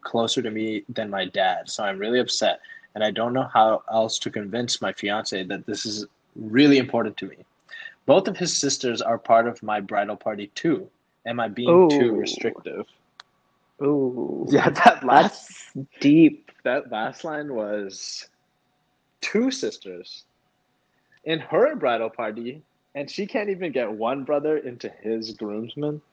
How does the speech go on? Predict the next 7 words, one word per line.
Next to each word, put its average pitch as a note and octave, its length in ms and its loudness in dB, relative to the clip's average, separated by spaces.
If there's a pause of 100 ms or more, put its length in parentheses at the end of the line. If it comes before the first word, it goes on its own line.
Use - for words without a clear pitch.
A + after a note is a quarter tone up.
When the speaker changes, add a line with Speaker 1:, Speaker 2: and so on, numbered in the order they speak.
(1300)
Speaker 1:
Something's A2+ 460 -2
up. E2 220 -4 (260)
This G#2+ 80 -8
is G#2+ 60 0
a G#2+ 40 2
bad G2 280 2
sign. F2 320 -8